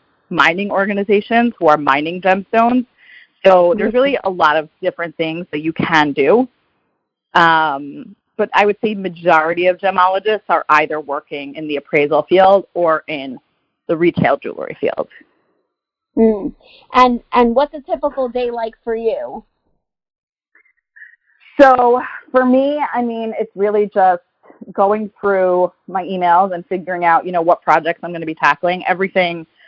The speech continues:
Speaker 1: I do is custom, so clients reach out to me and they kind of tell me what it is they're looking for, what it is that they want. Um, and then I kind of start working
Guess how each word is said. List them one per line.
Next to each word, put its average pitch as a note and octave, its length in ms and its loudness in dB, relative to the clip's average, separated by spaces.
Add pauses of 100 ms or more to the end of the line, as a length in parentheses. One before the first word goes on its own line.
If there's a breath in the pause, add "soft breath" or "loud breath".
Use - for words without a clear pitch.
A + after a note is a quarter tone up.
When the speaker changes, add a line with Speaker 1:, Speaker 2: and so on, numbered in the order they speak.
(240 soft breath)
Speaker 1:
I F3 100 2
do E3+ 240 0
is D3+ 80 2 (100)
custom, A#3+ 600 2
so E3+ 140 2
clients E3 420 -4
reach D#3+ 160 -8
out D#3 240 0
to A3 40 -8
me A3+ 320 0
and E3+ 140 -4
they D#3+ 80 -4
kind D#3 240 -4
of C#3+ 120 -10
tell D#3 140 2
me D3 260 -2
what D#3+ 180 4
it D3+ 80 0
is D3+ 160 0
they're D3 120 2
looking F3+ 320 -2
for, F3 220 4
what D3+ 160 0
it D3+ 60 -8
is D3+ 160 -6
that C#3 140 -6
they D3 140 -2
want. D3 360 2 (560 soft breath)
Um, D#3+ 400 0
and E3 140 -10
then D3+ 120 -8
I D3+ 100 -6
kind E3 280 -6
of D3+ 100 -8
start D#3 380 -4
working E3+ 400 -4